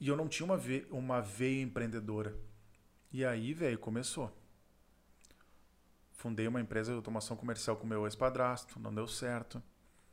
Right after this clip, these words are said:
Comecei a trabalhar num site de compra coletiva, que era o melhor desconto. E, e durou dois, três meses.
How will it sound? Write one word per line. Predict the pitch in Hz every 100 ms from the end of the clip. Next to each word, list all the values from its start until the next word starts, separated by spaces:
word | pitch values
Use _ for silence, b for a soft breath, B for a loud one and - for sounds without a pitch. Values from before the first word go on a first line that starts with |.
| b b -
Comecei | 123 123 113 - 117
a |
trabalhar | 113 120 113 110 113
num | 117
site | - 113 -
de | -
compra | - 120 117
coletiva, | 120 120 - - 127 120 120 -
que | 120
era | 117
o |
melhor | 117 117 110 117
desconto. | 120 - - 117 117 - - - - - _ - - - - - - - - B B B B B _ -
E, | 107 107 104 104 101 101 101 101 104 107 107 104 - - - - - - _ - - _ _ - - - - -
e | 131
durou | 120 120 113 113
dois, | 117 113
três | 117 123 113
meses. | 123 120 117 -